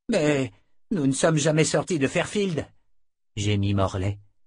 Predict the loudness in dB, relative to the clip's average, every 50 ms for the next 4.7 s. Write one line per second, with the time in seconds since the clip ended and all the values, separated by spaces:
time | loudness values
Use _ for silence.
0 | _ _ _ _ _ _ _ _ _ _ _ _ _ -4 -2 0 0 2 2 2
1 | 2 2 0 -2 -4 -2 0 0 0 0 0 0 0 0 0 -2 -2 -4 -4 -2
2 | -4 -4 -4 -6 -10 -10 -8 -8 -6 -6 -4 -4 -4 -2 -2 -2 -2 -2 -4 -6
3 | -6 -6 -6 -10 -8 -6 -6 -6 -4 -4 -2 -2 -2 -2 -2 -4 -2 -4 -4 -4
4 | -2 -2 0 -2 -2 -4 -8 -12 -10 -10 -10 -12 -12